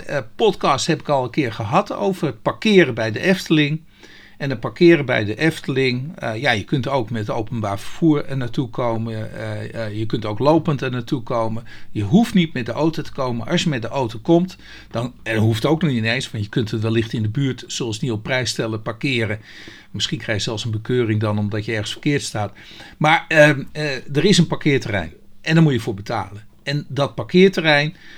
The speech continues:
dat moet tegen het la-, eh, het hoge B T W-tarief belast worden. Dat is een afzonderlijke prestatie. Het staat los van de entree tot de Efteling. Dat is de eerdere uitspraken geweest.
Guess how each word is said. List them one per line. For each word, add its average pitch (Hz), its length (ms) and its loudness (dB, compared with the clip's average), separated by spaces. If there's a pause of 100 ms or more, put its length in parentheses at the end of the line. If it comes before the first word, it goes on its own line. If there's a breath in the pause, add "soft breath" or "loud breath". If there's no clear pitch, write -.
(120)
dat - 260 -4
moet 190 220 4
tegen 139 200 4
het 127 100 -6
la-, 151 260 4
eh, 170 100 8
het 160 120 10
hoge 190 280 4
B 127 80 0
T 110 180 2
W-tarief 175 500 0
belast 165 340 0
worden. 117 300 -6 (100)
Dat 170 140 2
is - 60 0
een 156 120 -2
afzonderlijke 208 720 2
prestatie. 135 760 -4 (320 loud breath)
Het 107 160 -4
staat 110 320 0
los 143 640 6
van 135 220 -4
de - 100 -8
entree 131 500 -6
tot 127 160 -12
de 110 120 -12
Efteling. 107 520 -10
Dat 127 180 -14
is 135 220 -10
de 120 120 -12
eerdere 135 320 -6
uitspraken 120 640 -8
geweest. 110 520 -6